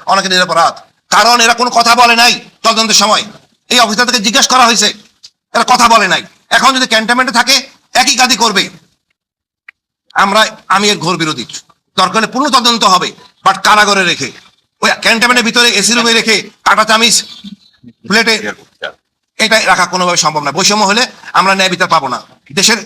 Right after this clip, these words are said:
যারাই সাথে জড়িত, যারাই জড়িত, ন্যায় বিচার করতে হবে। আমি চাই না ওই সৈনিক, এই ধরনের লোকদের, হাবিলদার, সার্জেন্ট হোক, অফিসার যারা মনে প্রাণে কাজটা করছে, তাদের বিচার হওয়া উচিত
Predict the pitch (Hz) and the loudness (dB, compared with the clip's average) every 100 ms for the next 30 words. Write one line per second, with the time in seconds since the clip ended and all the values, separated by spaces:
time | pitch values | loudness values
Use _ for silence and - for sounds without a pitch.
0 | - 123 185 233 262 214 220 202 208 - | -14 -2 2 4 4 0 -2 0 -2 -2
1 | - - - - _ _ _ _ - 196 | -8 -10 -20 -20 _ _ _ _ 2 4
2 | 262 247 233 196 - - _ 190 202 196 | 4 2 -2 -4 -10 -14 _ -4 -2 -4
3 | 180 185 151 117 - - - 214 214 233 | -4 -6 -6 -6 -14 -4 -2 2 2 2
4 | 226 196 185 202 208 - - _ 190 190 | 2 2 0 0 -2 -6 -20 _ -2 -2
5 | 196 185 165 180 - - _ - - 190 | -2 -6 -4 -4 -6 -20 _ -6 -4 -2
6 | 185 185 180 151 165 - _ _ _ 160 | -2 -2 -2 -4 -8 -8 _ _ _ -2
7 | 226 240 208 185 - - _ _ _ _ | 0 0 0 -2 -2 -10 _ _ _ _
8 | _ _ _ _ _ _ _ _ _ - | _ _ _ _ _ _ _ _ _ -4
9 | 202 202 196 185 170 185 175 170 156 151 | -2 2 0 0 -2 -2 -4 -4 -4 -6
10 | 143 147 - 175 | -2 -2 -2 -12